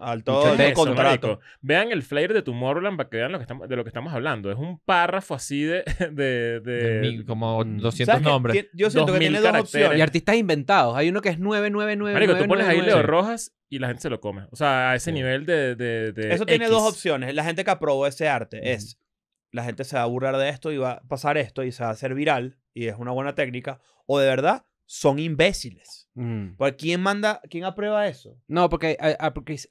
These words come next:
Speaker 2: quizás es como que tenemos tantos artistas, hay que mostrarlo todo.
Speaker 1: No, pero eso, marico,
Speaker 2: Pa'
Speaker 1: eso
Speaker 2: que
Speaker 1: no
Speaker 2: vean
Speaker 1: tiene
Speaker 2: que
Speaker 1: más
Speaker 2: somos el
Speaker 1: mínimo sentido
Speaker 2: festival
Speaker 1: ni de
Speaker 2: número
Speaker 1: gráfico.
Speaker 2: uno.
Speaker 1: O sea, cualquier persona
Speaker 2: No, gráficamente no se lee, es un
Speaker 1: no
Speaker 2: error
Speaker 1: tiene,
Speaker 2: grave.
Speaker 1: no tiene ningún
Speaker 2: Pero
Speaker 1: sentido.
Speaker 2: supongo yo, bueno, no sé qué opinará el D J, d-, d-, d-, D J.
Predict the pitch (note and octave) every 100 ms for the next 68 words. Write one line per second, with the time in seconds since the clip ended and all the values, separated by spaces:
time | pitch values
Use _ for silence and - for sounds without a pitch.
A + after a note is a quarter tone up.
0 | _ - D#3 D#3+ E3 E3+ F#3 F3+ B2+ A#2
1 | A#2+ C3+ - D3 C#3 C#3+ B2 C3+ - G#2+
2 | A2 B2+ B2+ B2+ B2 - F#3 G3 C3 B2
3 | D#3 E3 F#3 B2 B2 C3 C3+ D#3+ D3 C#3+
4 | D#3+ D3+ D3+ C#3 C3+ B2+ D3 D3+ C#3 C3
5 | C3 C3 C3+ D3+ D3+ C#3+ D3 B2 C#3 D#3+
6 | F3+ E3+ F#3 D#3 D3 F#3 D3+ C3+ E3+ E3
7 | F#3+ E3+ F#3+ B2+ D3+ E3+ E3+ E3+ D#3+ D#3+
8 | D#3 C3 A2+ A#2+ D3 E3+ E3 C3+ F3 D#3
9 | F#3 - C#3 C#3 D3 E3+ D#3 C3 D#3 D3
10 | D#3+ D#3+ B2+ B2+ C#3+ D3 F#3 E3 C#3 C#3
11 | B2+ B2+ G#3+ A3+ C3+